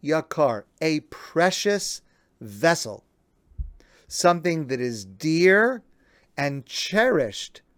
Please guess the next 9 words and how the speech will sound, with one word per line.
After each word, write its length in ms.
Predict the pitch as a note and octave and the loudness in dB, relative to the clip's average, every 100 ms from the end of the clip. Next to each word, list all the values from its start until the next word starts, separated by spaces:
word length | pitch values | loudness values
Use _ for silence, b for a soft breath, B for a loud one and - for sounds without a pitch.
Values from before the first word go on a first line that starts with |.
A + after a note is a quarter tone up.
| _ _ _ _ _ _ _ _ _ _ - | _ _ _ _ _ _ _ _ _ _ -4
by 160 | C3+ | -2
his 380 | B2 D3 F#3+ F#3 A#4 | -2 0 0 0 -2
or 160 | F3 C#3+ | 0 0
her 320 | C#3+ C#3+ - | 2 0 -2
creator, 640 | - D3+ D3+ D#3 G#2+ F2+ _ _ _ | -6 -2 0 0 -2 -8 _ _ _
by 100 | A#2 | -10
God. 380 | A#2 A#2+ F#2 F#2 _ _ _ _ _ _ - _ _ _ _ _ _ b b b | -6 -6 -8 -12 _ _ _ _ _ _ -20 _ _ _ _ _ _ b b b
The 120 | b F3+ | b 2
Netziv, 720 | F3 - A3 G3+ B2+ - | 2 2 6 6 6 -2